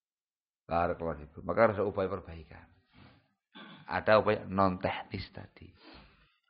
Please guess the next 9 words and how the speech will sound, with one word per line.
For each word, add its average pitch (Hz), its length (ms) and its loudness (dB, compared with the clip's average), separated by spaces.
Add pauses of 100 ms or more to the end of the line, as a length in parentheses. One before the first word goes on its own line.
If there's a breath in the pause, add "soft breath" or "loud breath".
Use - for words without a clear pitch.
Kasih 127 340 0 (1300)
sosok - 560 10
ibu 117 460 4
yang 101 260 8
soleha. 87 540 -8 (640)
Pentingnya 98 480 -6
pilah 92 560 0
dan 82 320 0
pilih 90 400 8